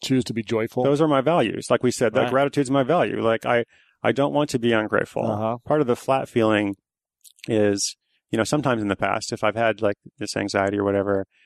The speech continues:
Speaker 2: been able to, to get out of it by helping someone in some way.
Speaker 1: Being in
Speaker 2: I think this
Speaker 1: service
Speaker 2: is a
Speaker 1: and you,
Speaker 2: great, a
Speaker 1: you
Speaker 2: great strategy.
Speaker 1: create flow,
Speaker 2: Yeah.
Speaker 1: you create
Speaker 2: Yeah,
Speaker 1: joy.
Speaker 2: or just do something to help someone.
Speaker 1: Yes.
Speaker 2: It's, it's a,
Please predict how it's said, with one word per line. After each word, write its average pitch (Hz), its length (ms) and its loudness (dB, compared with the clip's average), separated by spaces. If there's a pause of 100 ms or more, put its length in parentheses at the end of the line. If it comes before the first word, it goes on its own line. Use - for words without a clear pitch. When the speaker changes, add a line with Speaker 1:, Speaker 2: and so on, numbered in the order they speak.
(220)
Speaker 2:
been 120 160 0
able 123 260 2
to, 104 480 2 (500)
to 107 240 0
get 120 180 0
out 120 160 2
of 104 100 0
it 104 200 0
by 101 400 0 (500)
helping 110 300 -2
someone 101 340 -2
in 107 120 -6
some 101 220 0
way. 101 260 -2
Speaker 1:
Being 120 120 -2
in 113 60 -4
Speaker 2:
I - 20 -4
think - 20 -10
this - 40 -8
Speaker 1:
service 123 420 -2
Speaker 2:
is 113 80 -2
a 113 40 2
Speaker 1:
and 113 80 -2
you, 117 60 -4
Speaker 2:
great, 135 320 -2
a - 40 -6
Speaker 1:
you 127 60 2
Speaker 2:
great 135 240 -2
strategy. 120 440 0
Speaker 1:
create 139 240 0
flow, 143 540 0
Speaker 2:
Yeah. 113 140 0
Speaker 1:
you - 60 -2
create 113 540 0
Speaker 2:
Yeah, 147 240 0
Speaker 1:
joy. 151 60 2
Speaker 2:
or 135 200 0
just 127 200 0
do 131 160 0
something 123 460 0
to 117 80 2
help 110 200 -2
someone. 104 560 0
Speaker 1:
Yes. 113 240 0
Speaker 2:
It's, - 160 -4
it's 147 280 0
a, 160 100 2